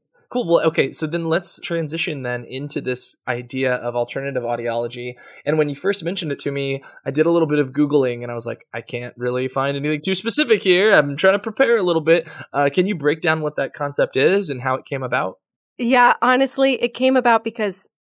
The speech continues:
Speaker 2: somebody called me an alternative audiologist.
Speaker 1: <laughs>
Speaker 2: So I call, like, any non-hearing aid device that amplifies, I call it alternative amplification. And so I, I often talk about fitting al-, alternative amplification. And then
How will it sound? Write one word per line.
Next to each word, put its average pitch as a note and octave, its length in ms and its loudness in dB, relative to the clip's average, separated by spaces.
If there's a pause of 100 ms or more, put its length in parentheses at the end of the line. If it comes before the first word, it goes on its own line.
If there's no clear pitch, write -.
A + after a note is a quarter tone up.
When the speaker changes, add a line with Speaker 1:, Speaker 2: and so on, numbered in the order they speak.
(100)
Speaker 2:
somebody A3+ 340 0
called A3 260 0
me A3 140 2
an G#3 80 -2
alternative G3+ 640 -4
audiologist. F3+ 640 -8 (560)
Speaker 1:
<laughs> - 20 -12 (560)
Speaker 2:
So D4 160 6
I D4+ 220 6
call, D#4 420 6
like, B3 200 0
any C4 240 2
non-hearing A#3+ 720 2
aid G#3+ 180 -2
device G#3 360 -4
that G#3 120 -4
amplifies, G#3+ 500 -6
I G3+ 60 -8
call G#3+ 280 -2
it - 120 -4
alternative G3 580 -8
amplification. F3+ 800 -12
And F3+ 140 -10
so G#3+ 220 0
I, G#3+ 260 -2 (300)
I C4 160 6
often B3 240 2
talk A#3+ 240 2
about G#3+ 260 2
fitting A3 220 -2
al-, F#3+ 340 -4
alternative G#3 460 -2
amplification. G#3+ 760 -6
And G#3 120 -4
then G3 240 -4